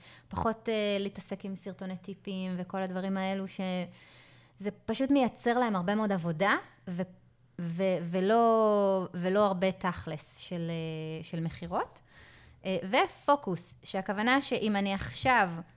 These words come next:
עושה את זה, אנחנו עכשיו מקליטות את הפודקאסט, את לא עושה שום דבר חוץ מזה, את, את עכשיו בתוך, בתוך המשימה הזו של הפודקאסט. אה, וככה עם, עם כל משימה.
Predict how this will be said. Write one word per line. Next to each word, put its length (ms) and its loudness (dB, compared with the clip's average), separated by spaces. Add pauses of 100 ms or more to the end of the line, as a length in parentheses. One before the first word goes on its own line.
(120)
עושה 420 0
את 100 -4
זה, 220 2
אנחנו 240 0
עכשיו 260 2
מקליטות 500 0
את 120 -6
הפודקאסט, 480 -4
את 120 -8
לא 100 2
עושה 200 -2
שום 240 -4 (100)
דבר 180 0
חוץ 300 -8
מזה, 320 0
את, 140 -8 (280)
את 80 -18
עכשיו 280 -4
בתוך, 320 -4 (160)
בתוך 340 -4
המשימה 480 0
הזו 380 -4
של 140 -8
הפודקאסט. 640 -4 (520)
אה, 180 0
וככה 320 2
עם, 160 0
עם 140 -4
כל 240 0
משימה. 400 -2